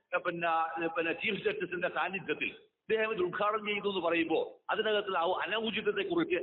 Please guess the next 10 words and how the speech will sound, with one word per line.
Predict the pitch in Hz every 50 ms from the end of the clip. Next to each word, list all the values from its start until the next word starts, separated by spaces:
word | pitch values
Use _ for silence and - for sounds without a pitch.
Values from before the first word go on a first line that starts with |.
| - -
അവിടെ | 196 220 247 233 220
ഇരിക്കുന്ന | 190 185 208 208 208 208 196 196 190
വക്കീലന്മാരായ | 170 170 165 - - - 240 240 226 208 202 196 190 185 180 175 170
ആളുകൾക്ക് | 156 151 160 170 165 160 160 - 156
പോലും | 151 156 143 - - - _ _ -
ഒരു | 226 226
അനൗചിത്യവും | 214 196 208 226 233 233 240 247 254 196 240 - 208 226 214 202 202 202 202 190
തോന്നുന്നില്ല | 220 240 226 208 202 190 196 190
എന്ന് | 180 180
പറഞ്ഞാൽ | 170 160 160 165 156 127